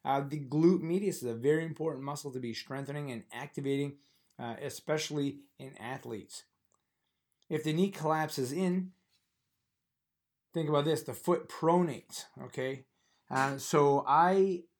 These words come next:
oftentimes will treat patients with plantar fasciitis or Achilles tendonitis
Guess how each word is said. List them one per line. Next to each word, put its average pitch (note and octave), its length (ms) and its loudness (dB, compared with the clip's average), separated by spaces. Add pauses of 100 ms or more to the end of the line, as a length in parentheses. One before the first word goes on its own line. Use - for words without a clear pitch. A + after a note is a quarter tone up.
(100)
oftentimes F3 1160 2 (540)
will C#3 680 2 (260)
treat - 360 0
patients B2 580 -6
with B2+ 260 -4
plantar C3+ 300 -4
fasciitis B2 680 -4
or A2+ 80 -4
Achilles A#2+ 380 -6
tendonitis A2+ 640 -6